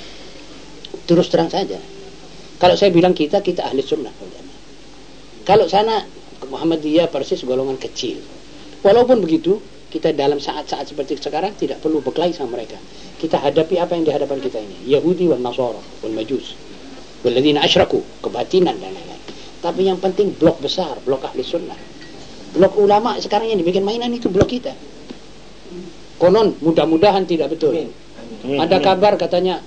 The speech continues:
Speaker 1: Pak Wahid Wahab sudah masuk Golkar. Katanya ini berita sudah semua dikocak oleh Kostrad main, jenderal-jenderal main.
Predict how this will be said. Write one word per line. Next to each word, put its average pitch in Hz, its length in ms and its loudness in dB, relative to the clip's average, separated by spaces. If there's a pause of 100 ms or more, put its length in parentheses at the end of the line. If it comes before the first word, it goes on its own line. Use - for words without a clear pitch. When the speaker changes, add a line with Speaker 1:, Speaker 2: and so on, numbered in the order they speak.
Speaker 1:
Pak - 160 -6
Wahid 160 240 0
Wahab 151 240 -2
sudah 143 240 -4
masuk 120 400 -6
Golkar. - 340 -12 (1700)
Katanya 151 320 -2
ini 175 160 0
berita 165 320 0
sudah 196 240 -2
semua 233 240 -8
dikocak 202 480 -2 (1200)
oleh 143 240 0
Kostrad 147 560 -2
main, 143 400 -4 (720)
jenderal-jenderal 147 880 0
main. 151 260 -2